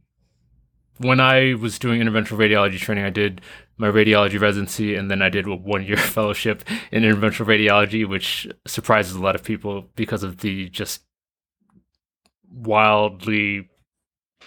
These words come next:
high number of procedures that I have to cover. And so now mostly you're going straight into interventional radiology right out of medical school. Um,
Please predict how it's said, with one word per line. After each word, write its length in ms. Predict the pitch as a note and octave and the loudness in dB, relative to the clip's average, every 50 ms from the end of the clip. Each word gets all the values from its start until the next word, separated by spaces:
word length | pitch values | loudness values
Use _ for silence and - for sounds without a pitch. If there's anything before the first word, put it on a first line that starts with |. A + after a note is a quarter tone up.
| _ _ _ _ _ _ _ _ _ - - - | _ _ _ _ _ _ _ _ _ -20 -12 -10
high 460 | - - - - A2 G2+ G#2 G#2 G#2 | -8 -4 0 2 2 4 2 2 0
number 500 | G2 G#2 G2+ G2+ G2 G2+ G2+ G2 G2+ - - - - - - | 0 0 -2 -2 0 -2 -2 -2 -2 -4 -10 -16 -20 -10 -6
of 140 | - A2 - | -4 -4 -2
procedures 480 | - A2 - - B2+ A2+ F#2+ G2+ F2 - | -2 -4 -2 0 0 0 0 0 -2 -2
that 120 | G#2+ F#2 | -2 0
I 80 | F#2+ F#2 | 2 2
have 140 | G2+ F#2+ - | 0 0 -4
to 80 | - | -8
cover. 420 | - - A2 G#2+ F#2 F#2 F#2 F#2+ - - - - - - - | -4 -2 -2 0 0 -2 -6 -8 -10 -14 -18 -20 -18 -6 -4
And 220 | G#2 G2 F#2+ F2+ | -4 -4 -2 -4
so 160 | - - A2+ | -4 -2 0
now 460 | G#2+ A2 G#2+ G#2 G2+ G2+ G2 F#2 F2+ - _ _ _ - | 2 2 4 4 2 2 0 -2 -6 -12 _ _ _ -14
mostly 720 | - G2+ A2+ A2+ A2 G#2 - - A#2 G#2 G2+ G2+ F#2 - - | -6 -4 -2 0 0 -2 -2 -2 -2 -2 -2 -4 -6 -8 -10
you're 220 | A2 G2+ G#2 G2 | -8 -8 -6 -4
going 340 | F#2+ G#2 G2 G2 F#2+ F2+ F2 | -2 -2 -2 -2 -4 -6 -8
straight 420 | - - - - - A2 G2+ F#2+ | -10 -10 -6 0 2 2 2 2
into 220 | A2 G2+ - - G#2 | -2 -4 -4 -4 -4
interventional 440 | G#2 G2+ F#2+ G2+ G2+ - - G#2 F2+ | -4 -4 -4 -4 -6 -6 -8 -6 -4
radiology 600 | G2+ G2 G2 G2+ G2+ G2 F#2 F#2+ F2+ F#2 F#2+ F2+ | -4 -4 -2 0 0 0 0 0 -2 -4 -4 -2
right 160 | G2+ F#2+ F#2 | -2 0 0
out 140 | F2+ F#2+ F#2+ | 0 0 -2
of 60 | F#2+ | -4
medical 280 | F#2+ F#2+ F#2+ - - G2 | -4 -6 -6 -8 -10 -12
school. 420 | - - - G#2+ G2 G2 F#2+ - _ - - - - - - - - - - - | -14 -12 -10 -10 -10 -10 -12 -14 _ -20 -18 -18 -18 -18 -18 -20 -20 -20 -4 2
Um, 560 | - A#2+ A#2 A2+ A2 A2 G#2+ G#2+ G#2+ F#2+ | 4 4 6 6 6 4 4 2 0 -2